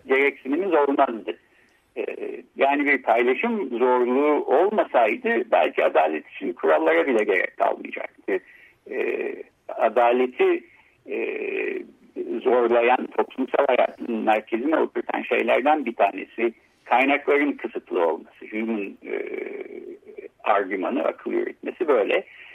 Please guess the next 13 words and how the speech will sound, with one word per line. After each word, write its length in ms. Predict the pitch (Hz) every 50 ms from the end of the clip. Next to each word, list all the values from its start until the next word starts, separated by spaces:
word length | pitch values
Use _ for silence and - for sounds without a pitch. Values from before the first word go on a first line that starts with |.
| - - - - - _ - - -
E, 360 | - - - - - - - - _ _ _ 415 - _ _ _ _ _ _ _ _ - -
Hume'dan 420 | 175 185 202 214 226 277 294 285
sonra 320 | 269 - 220 214 220 220 220
gelen, 440 | 277 - - - 220 220 196 180
bir 140 | 175 190 190
yüzyıl 440 | 185 180 170 151 131 127 127 123 117
sonra, 560 | - - 120 104 98 98 - - - - - - _ -
e, 100 | 120 107 104 104 101 101 104 104 107 107 107 104 - - - -
gelen 440 | 110 113 113 113 117 117 117 120 120 120 -
Immanuel 560 | 135 131 123 139 143 147 147 147 143 143 139 135
Kant, 300 | - - 160 180 180 170 - _ - - - - _ -
e, 380 | - 98 - - - - - - - _ - - - - -
da 400 | 123 139 196 226 - 254 -